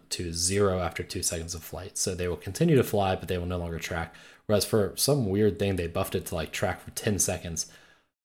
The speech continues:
a, you know, a patch ago, and then they were like, "Oh, nope, didn't mean to do that. Put it back to zero."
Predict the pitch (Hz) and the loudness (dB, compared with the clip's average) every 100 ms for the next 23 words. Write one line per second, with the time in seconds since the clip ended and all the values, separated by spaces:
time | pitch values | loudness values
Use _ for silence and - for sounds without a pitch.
0 | - 85 - _ - 123 90 85 80 107 | -10 -10 -10 _ -6 -2 0 -2 0 2
1 | 98 - 87 85 85 87 85 80 78 196 | 4 2 -2 -2 -2 -2 -4 -4 0 2
2 | - 127 123 - - 120 113 107 98 90 | 2 2 2 0 0 2 4 4 2 0
3 | 90 - _ _ - 110 101 - 87 92 | -2 -6 _ _ 4 6 6 4 0 0